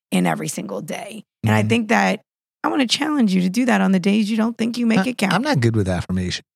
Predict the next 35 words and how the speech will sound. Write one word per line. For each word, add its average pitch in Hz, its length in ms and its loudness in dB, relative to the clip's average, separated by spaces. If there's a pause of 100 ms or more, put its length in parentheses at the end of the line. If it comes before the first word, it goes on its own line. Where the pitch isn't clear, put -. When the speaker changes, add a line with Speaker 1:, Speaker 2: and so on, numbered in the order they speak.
(840)
Speaker 1:
That's 214 280 0
not 247 120 2
an 226 120 2
affirmation. - 560 -4 (160)
Speaker 2:
Okay. 95 240 -8
Speaker 1:
You 214 100 4
Speaker 2:
I'm 180 60 2
just 110 120 0
Speaker 1:
find 233 480 2
Speaker 2:
saying. 185 200 -6
Speaker 1:
the, 202 640 0
<laughs> - 20 -16
you 247 80 2
find 277 300 0
three 269 180 2
things 233 380 0 (100)
in 226 160 2
the 208 100 2
day 196 220 2
that 185 280 0
you 175 100 0
did 185 260 0
make 156 240 -4
it - 140 -12
count. - 220 -14 (220)
Speaker 2:
Yeah. 95 280 -2 (420)
Speaker 1:
On 214 80 4
the 226 60 4
Speaker 2:
I, 220 40 2
Speaker 1:
days 240 220 0
you 247 80 2
don't 226 220 0
feel 214 160 0
like 185 200 -2
you 175 160 -2